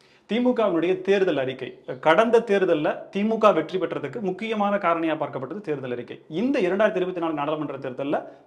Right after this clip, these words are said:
பல வாக்குறுதிகள் கருணாநிதி காலத்துல இருந்த வாக்குறுதிகளா கொடுக்கப்பட்டிருக்கு. தேசிய அளவுல வெற்றி பெறக்கூடிய கட்சி, ஆட்சி அமைக்கக்கூடிய கட்சியினுடைய அதிகாரத்திற்கு உட்பட்டவை வாக்குறுதிகளா கொடுக்கப்பட்டிருக்கு.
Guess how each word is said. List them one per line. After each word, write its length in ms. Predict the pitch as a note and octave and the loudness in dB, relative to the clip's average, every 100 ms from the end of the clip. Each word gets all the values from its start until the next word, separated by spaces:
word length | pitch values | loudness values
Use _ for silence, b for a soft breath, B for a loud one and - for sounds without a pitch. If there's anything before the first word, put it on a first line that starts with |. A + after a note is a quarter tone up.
| _ | _
பல 280 | - F3 B3 | 4 6 6
வாக்குறுதிகள் 600 | B3 G3+ A#3 A3 F3 A3+ | 6 4 4 0 0 -2
கருணாநிதி 520 | A3+ E3 A3+ C#4 B3+ | 0 0 2 0 0
காலத்துல 340 | A3 G3+ F#3+ E3+ | 4 4 4 0
இருந்த 280 | D#3+ D#3+ D3 | 0 0 0
வாக்குறுதிகளா 580 | C#3 D3 D3+ C3+ D3 | 0 -2 -6 -4 -4
கொடுக்கப்பட்டிருக்கு. 720 | C#3+ C3 C3 C3 B2 B2+ E3 - b b b - B2+ | -4 -6 -6 -6 -8 -6 -6 -8 b b b -16 6
தேசிய 560 | F3 B3 C#4 C#4+ C4 | 10 12 10 4 4
அளவுல 240 | A3 A3+ B3 | 6 6 4
வெற்றி 240 | F#3 A#3 | 2 -2
பெறக்கூடிய 420 | G#3+ G#3+ G3+ F3 | -2 -2 -2 -2
கட்சி, 340 | E3 D3 - G#3+ | -2 -6 -4 2
ஆட்சி 360 | D#3 G#3 G3 | 2 2 0
அமைக்கக்கூடிய 440 | F3+ G#3+ A3+ G3+ F#3 | -2 0 0 4 4
கட்சியினுடைய 360 | E3 F#3 E3+ | 4 0 2
அதிகாரத்திற்கு 640 | D3 D3+ A3 A#3+ A#3 G#3 F#3 | 2 4 6 6 4 0 0
உட்பட்டவை 540 | F3+ D#3+ D#3 G#3 B3 - | 0 0 0 0 -4 -2
வாக்குறுதிகளா 600 | E3 F3 E3+ C#3+ C#3+ D#3+ | 0 0 -4 -4 -4 -4
கொடுக்கப்பட்டிருக்கு. 580 | D3 C#3 B2+ B2+ A#2+ | -4 -8 -8 -10 -14